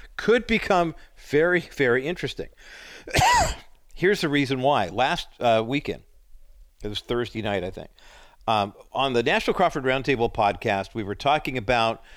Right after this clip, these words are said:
the special counsel Hur report and what it means for Joe Biden and his election chances in twenty twenty-four.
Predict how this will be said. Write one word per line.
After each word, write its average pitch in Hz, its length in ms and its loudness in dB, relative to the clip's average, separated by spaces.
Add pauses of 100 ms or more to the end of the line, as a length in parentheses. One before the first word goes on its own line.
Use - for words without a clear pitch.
(220)
the 98 460 -2 (280)
special 139 340 -4
counsel 123 460 -4
Hur 151 340 0
report 127 600 0 (300)
and 104 260 -2
what 139 160 2
it 120 60 -2
means 123 200 -4
for 120 140 -6
Joe 107 260 -2
Biden 127 520 0
and 104 120 -6
his 98 120 -8
election 110 380 -4
chances 107 420 -6
in 95 100 -14
twenty 104 280 -6
twenty-four. 127 640 0